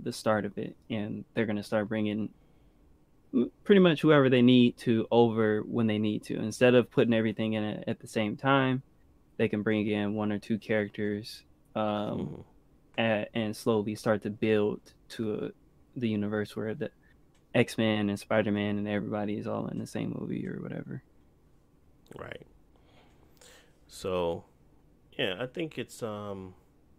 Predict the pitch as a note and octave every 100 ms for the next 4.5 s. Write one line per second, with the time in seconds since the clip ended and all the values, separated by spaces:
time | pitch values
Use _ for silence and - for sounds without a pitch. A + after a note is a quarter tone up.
0 | _ _ _ _ _ - F3+ B2+ C#3 C#3
1 | C#3+ B2 - G#2+ G#2 - - A2 G#2+ A#2+
2 | A#2 - - G#2 G2+ - - - - -
3 | - - - G2 F#2+ F2+ E2 F2 F2 E2+
4 | E2+ - F2 - F#2